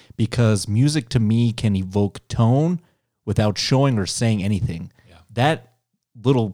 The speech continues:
Speaker 1: clip I played for you tells you exactly how you need to feel in that scene. Triumphant, uh, excited. It, this is the moon. This is the poster of the film.
Speaker 2: Mm-hmm.
Speaker 1: And you know when E T's dying,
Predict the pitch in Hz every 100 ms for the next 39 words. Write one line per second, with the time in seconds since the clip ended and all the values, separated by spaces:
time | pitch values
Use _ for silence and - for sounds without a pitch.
0 | - - 147 101 92 - 135 - 101 95
1 | - - 104 110 95 95 104 117 131 107
2 | 110 101 98 101 101 - 117 98 92 90
3 | 85 - 107 98 87 - _ _ - -
4 | 107 101 107 104 104 90 - - _ _
5 | - 92 87 85 - - 117 - - 107
6 | 104 92 - - _ _ 117 - 127 123
7 | 120 113 110 156 110 104 127 117 - 180
8 | - 110 95 87 - 95 65 104 98 101
9 | 113 113 104 117 113 127 117 - 120 113
10 | 131 127 156 139 107 104 139 117 98 101